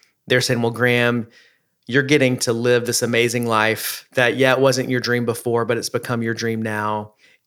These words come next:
And so I can see how you can see your, your career as ministry.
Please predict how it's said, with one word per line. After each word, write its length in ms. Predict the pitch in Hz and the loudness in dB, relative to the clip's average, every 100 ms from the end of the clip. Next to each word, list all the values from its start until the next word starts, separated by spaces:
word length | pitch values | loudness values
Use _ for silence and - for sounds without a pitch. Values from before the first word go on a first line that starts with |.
| - | -8
And 100 | 120 | 0
so 120 | 131 | 2
I 100 | 127 | 2
can 140 | 131 | 0
see 240 | 117 135 127 | -2 0 2
how 120 | 120 | 0
you 180 | 120 117 | -2 -6
can 140 | 117 | -6
see 180 | - 120 | -6 -4
your, 240 | 113 110 | -2 0
your 240 | 98 110 110 | -2 -4 -8
career 440 | - 113 113 107 | -8 -6 -2 0
as 160 | 104 110 | -2 -6
ministry. 580 | 110 104 - 104 104 | -6 -4 -6 -6 -8